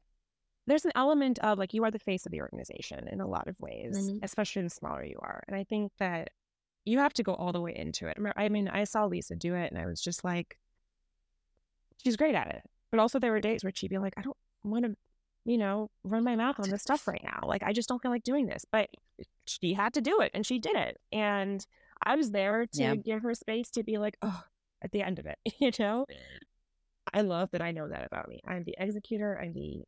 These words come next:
Speaker 1: which I don't, that's a weird word. I'm the operational person.
Speaker 2: <laughs>
Speaker 1: Um, I'm the deep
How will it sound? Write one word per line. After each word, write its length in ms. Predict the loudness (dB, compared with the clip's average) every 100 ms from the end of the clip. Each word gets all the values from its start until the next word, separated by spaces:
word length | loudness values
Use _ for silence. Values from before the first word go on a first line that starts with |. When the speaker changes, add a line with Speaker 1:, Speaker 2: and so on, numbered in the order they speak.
| _
Speaker 1:
which 180 | -8 -6
I 40 | -6
don't, 220 | -8 -10 _ -16
that's 120 | -12
a 60 |
weird 180 | -10 -8
word. 220 | -8 -10 -12 -10
I'm 140 | -8
the 200 | -4 -4
operational 540 | -4 -2 -2 -2 -2 -2
person. 440 | -2 -4 0 0 0
Speaker 2:
<laughs> 40 | -4 -10 -16 _ -4 -4 -2 -6 0 4
Speaker 1:
Um, 800 | 6 6 6 4 2 -2 -6 -10 _ _ _ _ 4
I'm 240 | 6 6
the 100 | 4
deep 320 | 2 2 0